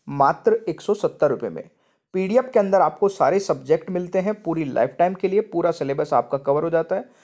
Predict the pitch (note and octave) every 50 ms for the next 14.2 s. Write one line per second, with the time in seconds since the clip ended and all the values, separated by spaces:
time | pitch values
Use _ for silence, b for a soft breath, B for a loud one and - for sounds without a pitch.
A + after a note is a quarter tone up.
0 | b b b b b - D#3 D#3+ D#3+ - A3+ B3+ C4 B3+ - - G3 F#3 F#3 G3+
1 | G#3 G#3 - F3 E3+ F3 F#3 E3+ - D3 C3+ B2+ C3 - D#3 D#3 - - F#3+ F#3
2 | F#3 F#3+ F#3+ - - - F3+ D#3 D#3+ D#3 D3+ D3 D3 D3 D3 D3+ - - G#3 G#3
3 | G3+ F3+ E3+ E3 F3+ E3 C#3+ C#3 C3+ C3+ D3+ D3 D3 C#3 C3 A2+ G2+ E2+ - -
4 | - - _ b b b b b b E3 E3 F3+ F#3+ F#3 - - F#3 F#3 - G3
5 | G3 G#3 G#3 - G#3+ G3 G3+ G3+ G3 G#3+ G#3 G#3 E3+ D#3+ D#3 D#3+ F3+ G3 - -
6 | F#3+ F3+ F#3 F#3 G3+ G3+ G3+ _ - E3 E3+ E3+ F#3+ F3+ - C#3 B2+ - - -
7 | G3+ G3+ G3+ - F#3 E3 D#3 D#3 D3+ - F3 D3+ C3 A#2 A2+ G2+ F2 - - D#2+
8 | - - - - _ _ _ _ _ _ _ _ _ _ _ _ _ _ _ _
9 | _ _ _ _ _ _ _ _ _ _ _ _ _ _ _ _ _ _ _ _
10 | _ - F#3+ F#3+ A3+ A#3 - G#3+ G3+ - A3+ A3+ B3 A3 - F3 E3+ F3+ F3+ -
11 | - F#3+ F3+ F3 D#3 C#3+ D#3 D#3 E3+ F#3+ A3 A#3 A3+ - G3+ E3 E3 D#3+ D#3+ D3+
12 | D3 C#3+ D3 F3+ G3+ G3+ - F3+ F3 - - - A#3+ B3 B3 A#3+ G#3+ F#3+ F3+ F3
13 | E3+ D3 C#3 C#3+ D3+ D3+ D3 D#3 D#3+ F3 E3+ - - F#3 D3+ B2 - - - -
14 | - - _